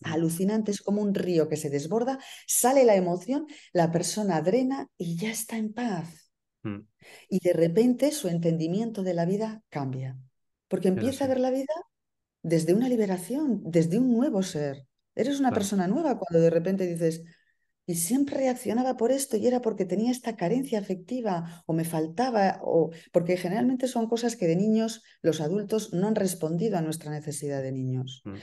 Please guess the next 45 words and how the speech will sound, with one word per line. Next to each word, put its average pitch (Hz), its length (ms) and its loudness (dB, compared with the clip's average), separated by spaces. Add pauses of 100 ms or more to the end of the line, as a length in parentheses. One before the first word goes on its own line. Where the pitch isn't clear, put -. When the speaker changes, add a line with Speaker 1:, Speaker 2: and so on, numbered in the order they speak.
(160)
Speaker 2:
Y 151 60 4
entonces 190 340 4
vuelves 214 340 4
a 175 120 -2
pedirlo 214 640 0 (240)
en 160 260 2
tu 156 140 2
entorno 190 440 2
de 180 100 4
adulto. 175 600 -2 (240)
Entonces, 190 280 6
en 165 100 0
el 165 60 2
momento 233 320 2
en 208 100 2
que 196 100 2
tú 214 120 0
le 214 100 2
llevas 214 300 0
a 214 140 0
él 202 80 0
a 160 80 2
verse 208 300 -2
como 196 200 0
niño, 190 460 -2
a 151 120 -2
desprenderse 147 1040 -2
y - 60 4
a 143 120 2
pedir 190 280 2
a 202 60 0
los 190 200 0
adultos 190 420 0
lo 143 140 0
que 143 100 -4
necesitó 139 500 -4
en 180 80 0
ese 190 200 -4
momento, 208 640 -4 (720)
ya 160 180 -4
no 190 140 0
necesitas 175 640 -6
seguirlo 170 420 -4
buscando 147 500 -6
fuera, 165 320 -2